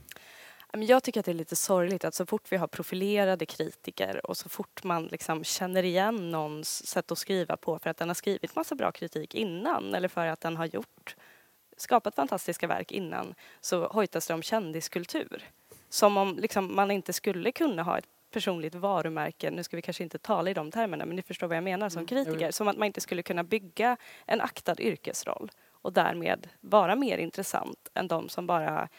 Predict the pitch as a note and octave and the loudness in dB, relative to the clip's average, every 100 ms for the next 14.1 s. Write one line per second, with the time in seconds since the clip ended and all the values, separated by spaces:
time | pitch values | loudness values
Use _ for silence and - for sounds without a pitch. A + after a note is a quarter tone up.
0 | - - - G3+ F#3 F#3 F3 - - - | -20 -14 -2 0 2 2 0 -2 -6 -4
1 | D#3 E3 D#3+ A3 D4 - - - - F#3+ | -2 -2 0 2 2 0 -8 -8 -8 -10
2 | _ _ - _ - D#3+ D3+ G#3 G#3 B3 | _ _ -20 _ -10 -10 0 2 2 0
3 | - - B3 A3+ E3+ - - G2+ F#2 F#2+ | 0 0 2 2 2 -2 -6 0 0 0
4 | - G3+ G3 B3+ B3+ - B3 A#3 - - | -2 -4 0 0 0 2 4 4 2 -2
5 | - - _ - - _ _ _ _ _ | -6 -16 _ -20 -20 _ _ _ _ _
6 | G3+ B3 - F3+ F3+ - - - D#4 G3+ | -2 -2 -2 -4 -4 -2 -2 0 -2 -2
7 | - A3 - F#3 G3 A3 A3 - - B3+ | -8 -8 -4 4 6 6 2 -10 4 4
8 | C#4 D#4 - G#3+ - E3+ E3 - G3+ E3 | 6 4 4 2 2 -2 -2 4 4 4
9 | E3 - G3+ E3 E3 E3+ F3+ A3 C#4 - | 0 2 2 2 -2 0 2 2 0 0
10 | F#3 F#3+ - F3+ - G3 E3+ D#3 - - | 0 2 -2 -2 -2 -2 -4 -6 -6 -4
11 | G3+ D#3+ D#3+ _ _ _ _ _ _ _ | -6 -6 -12 _ _ _ _ _ _ _
12 | - D#4 - - - G3 G#3 A3 G3+ - | -2 -2 -4 -10 -6 -2 2 2 2 2
13 | A3 - F#3 C#4 C4+ G3 G3+ - E3+ - | 0 2 4 6 4 2 -4 -2 -4 -6